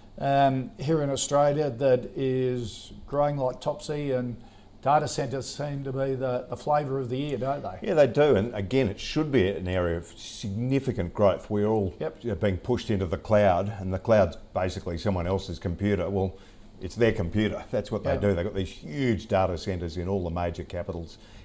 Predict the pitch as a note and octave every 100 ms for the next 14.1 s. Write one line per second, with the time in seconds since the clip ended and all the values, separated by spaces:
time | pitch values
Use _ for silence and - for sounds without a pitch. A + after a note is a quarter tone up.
0 | - F2+ E2+ - F#2+ G2 G2+ F#2+ - -
1 | - G2 G2+ - C3 C3 C3 - - D3+
2 | B2 G#2+ G#2+ F#2 F#2+ F#2+ F#2 F#2 - -
3 | A2 - - F#2+ F#2+ - - F#2 G2 G2+
4 | G#2 F2+ - G#2+ G2+ - - - - -
5 | - - C#3+ E3 G3+ F#3 A2 E2 A2 E3
6 | D3+ B2+ G2 F2+ F2 A2+ B2 C#3 D3 C3+
7 | - - - - - - - - - G#2
8 | A2 G#2 F#2 - - A2 G2+ G2 - C3+
9 | A2+ - G2 F#2+ F#2 - - C3+ - -
10 | - - - - - F3 G#3 - - F#2
11 | - F2 C3+ A3+ A#2+ C#3 C#3 F2+ - E3+
12 | B2 D#2+ A#2 F#2 E2+ G#2 G2 E2 - D#3
13 | C3+ G2+ A#2 B2+ C3+ A#2+ G2+ E3+ D#3 A2
14 | G2